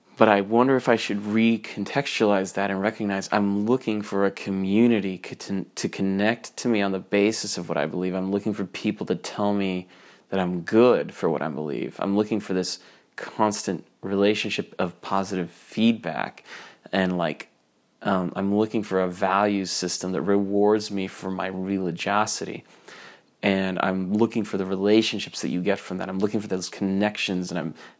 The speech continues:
fully outsourcing my values and my thinking to other people and literally thinking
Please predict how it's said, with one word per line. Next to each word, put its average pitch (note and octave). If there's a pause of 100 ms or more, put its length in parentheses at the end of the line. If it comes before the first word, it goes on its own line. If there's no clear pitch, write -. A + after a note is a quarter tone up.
(140)
fully -
outsourcing A#2+
my G#2 (300)
values G#2+
and F#2+
my F#2+
thinking F#2 (540)
to -
other G2+
people G2+
and F#2+
literally A#2
thinking G2